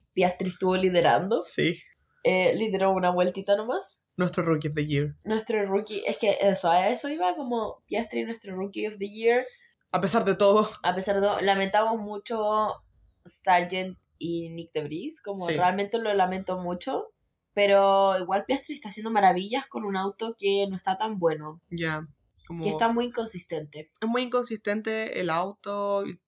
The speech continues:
Speaker 2: toda la weá, y él igual como puntitos, de a poquito,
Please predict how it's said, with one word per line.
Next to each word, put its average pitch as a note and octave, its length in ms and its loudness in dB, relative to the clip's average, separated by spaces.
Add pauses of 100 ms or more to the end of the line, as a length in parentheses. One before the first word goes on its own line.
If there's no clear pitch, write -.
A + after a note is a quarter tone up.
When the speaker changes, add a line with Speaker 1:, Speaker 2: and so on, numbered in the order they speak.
(140)
Speaker 2:
toda F#3+ 140 -2
la F#3+ 80 -2
weá, F3+ 520 -4 (180)
y G#3 80 2
él A3+ 60 4
igual G3+ 300 4
como G#3+ 580 0
puntitos, D#3+ 560 -4
de F3+ 100 0
a F3 40 2
poquito, A#3+ 640 -2